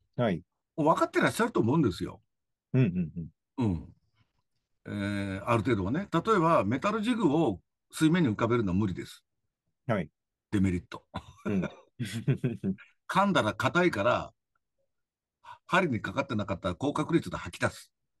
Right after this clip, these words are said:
Speaker 1: うんうんうん。
Speaker 2: これもデメリット。
Speaker 1: はい。
Speaker 2: うん。プラグ。フローティングならほっとけば浮いてます。
Speaker 1: はい。
Speaker 2: これが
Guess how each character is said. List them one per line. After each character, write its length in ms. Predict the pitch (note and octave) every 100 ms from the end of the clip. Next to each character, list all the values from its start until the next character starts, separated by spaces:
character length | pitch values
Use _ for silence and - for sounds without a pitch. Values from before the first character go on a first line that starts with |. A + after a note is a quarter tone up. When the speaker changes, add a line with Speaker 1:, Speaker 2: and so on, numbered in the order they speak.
| _ _ -
Speaker 1:
う 60 | B2
ん 40 |
う 20 |
ん 300 | G2+ F2 D#2+ -
う 40 |
ん。 80 | D#2+
Speaker 2:
こ 140 | - -
れ 60 |
も 60 | A2+
デ 120 | G#2+
メ 100 | G2
リ 80 | E2+
ッ 20 | -
ト。 160 | - - - - _ _ -
Speaker 1:
は 140 | F#2+
い。 100 | D#2+ _ _ _ _ _ _ _
Speaker 2:
う 60 | C#3
ん。 200 | F#2 D2+ _ _ _ _ _ _ _ _ -
プ 100 | F3
ラ 100 | F#3
グ。 220 | F3 E3+ - _ _ _ _ _ _ _ _ _ _ _ _ _ -
フ 40 |
ロ 100 | F3
ー 40 | G3
テ 120 | G3+
ィ 60 | G3
ン 20 |
グ 80 | G#3
な 140 | G#3
ら 320 | C3 A2+ - -
ほ 140 | D#3+
っ 80 | -
と 100 | F#3
け 80 | G#2+
ば 100 | F2
浮 140 | A#2
い 60 | A#2+
て 80 |
ま 120 | A#2+ G#2
す。 140 | - - _ _ _ _ _ _
Speaker 1:
は 140 | A2 F#2
い。 100 | C#2+ _ _ _ _ _ _
Speaker 2:
こ 100 | -
れ 60 | G3
が 360 | F#3+ F3+ D3+